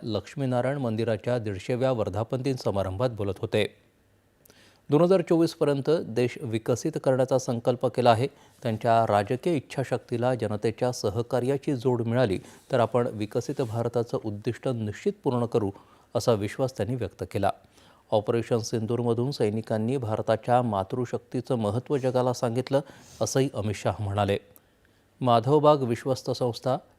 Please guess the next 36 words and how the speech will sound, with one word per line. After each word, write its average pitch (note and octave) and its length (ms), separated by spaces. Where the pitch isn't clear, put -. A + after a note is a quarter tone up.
शुचिता, C#3 480
संतुलन A2 560
आणि A2 160
सत्कर्म A#2+ 640
यांची C3 300
त्रिवेणी C#3 480
असल्याचं B2 400
अमित A2 260
शाह B2 200
यांनी G#2+ 280
म्हटलं G2+ 340
आहे. F#2 200
या C3 300
मंदिराला A#2+ 560
धार्मिक G#2 460
आणि A#2 220
सामाजिक A2 520
सं-, A#2 420
जागृतीचं A#2+ 580
केंद्र E3+ 340
बनवावं, G2 460
असं C3 260
आवाहन A2 400
त्यांनी G2+ 260
यावेळी F#2 280
केलं. G#2 280
यावेळी E3 220
मुख्यमंत्री D3 680
देवेंद्र G#2+ 460
फडणवीस, G#2+ 560
उपमुख्यमंत्री G2+ 720
एकनाथ F#2 260
शिंदे, A2+ 380
मंत्री G2 300
मंगल F#2 280
प्रभात F#2+ 280